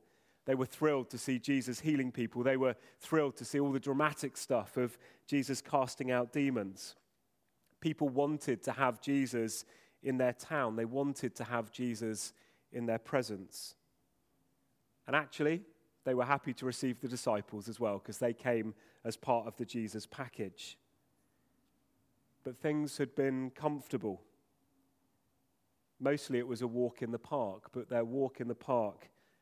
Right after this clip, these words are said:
was about to turn into an uphill battle in the days ahead.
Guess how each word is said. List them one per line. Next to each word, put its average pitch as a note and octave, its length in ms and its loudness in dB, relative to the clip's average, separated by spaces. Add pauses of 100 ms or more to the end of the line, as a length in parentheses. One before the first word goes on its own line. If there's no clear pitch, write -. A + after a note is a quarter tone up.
(140)
was A2+ 140 -8
about A#2 320 -2
to A2+ 80 -12
turn A2 640 -4
into A2+ 260 -10
an A2 60 -6
uphill A2 420 -8 (100)
battle G2+ 520 -12 (480)
in A2+ 100 -8
the A2 60 -4
days G#2+ 320 -4
ahead. G#2+ 420 -8